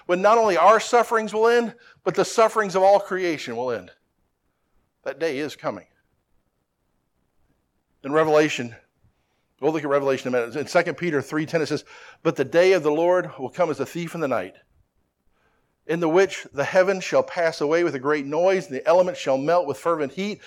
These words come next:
The earth also and the works that are therein shall be burned up. Seeing then that all these things shall be dissolved, what manner of person ought ye to be in all holy conversations and godliness,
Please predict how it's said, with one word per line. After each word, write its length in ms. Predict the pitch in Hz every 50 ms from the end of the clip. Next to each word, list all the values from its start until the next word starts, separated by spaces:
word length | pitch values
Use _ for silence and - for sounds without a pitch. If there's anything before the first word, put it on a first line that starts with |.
| - - - -
The 160 | 156 170 151
earth 260 | 156 175 180 160 -
also 480 | - 165 175 196 202 196 - 220 202 190
and 80 | 147 135
the 80 | 127
works 380 | 123 135 170 196 202 196 - -
that 120 | 170 143
are 80 | 139 135
therein 420 | 139 147 139 139 165 196 214 208 -
shall 120 | - 135
be 100 | 127 127
burned 340 | 123 135 147 147 143 139 143
up. 440 | 170 220 214 - - - - _ _ _ _ _ _ _ _ _ - - - - _
Seeing 380 | - - - 226 233 226 220 214
then 160 | 208 190 175
that 120 | 185 170
all 360 | - 151 170 190 202 214 214
these 260 | 202 208 202 196 - -
things 300 | - 208 208 190 175 -
shall 100 | 175 156
be 100 | 165 165
dissolved, 640 | 143 147 120 147 160 160 160 123 107 101 - - - _ _ _ _ _ _ _ - - - _
what 220 | - 190 208 -
manner 440 | 175 165 185 202 220 233 240 226 220
of 100 | 208 220
person 420 | - - 226 226 214 - - 156 151
ought 160 | 156 156 156
ye 100 | 156 156
to 80 | 156
be 400 | 147 147 180 185 165 131 113 - _ _ _ _ _ _ _ _ _ _ _ _ _ -
in 100 | 139 143
all 160 | 143 135 131
holy 340 | - - 160 160 156 139 117
conversations 720 | - 143 139 131 131 - - 160 160 147 - - 113 104
and 100 | 117 123
godliness, 580 | 120 123 123 120 107 104 98 92 90 - - _